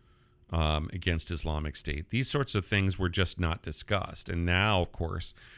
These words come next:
we are at a phase in the twenty twenty-four campaign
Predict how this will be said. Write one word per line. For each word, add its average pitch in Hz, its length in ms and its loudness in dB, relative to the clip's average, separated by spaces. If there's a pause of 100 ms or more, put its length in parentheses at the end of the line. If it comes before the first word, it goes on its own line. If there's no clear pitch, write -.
(120)
we 117 220 10
are 139 220 12
at 120 80 10
a 110 40 8
phase 107 600 8
in 98 120 2
the 98 80 4
twenty 107 340 4
twenty-four 101 540 2
campaign 92 880 2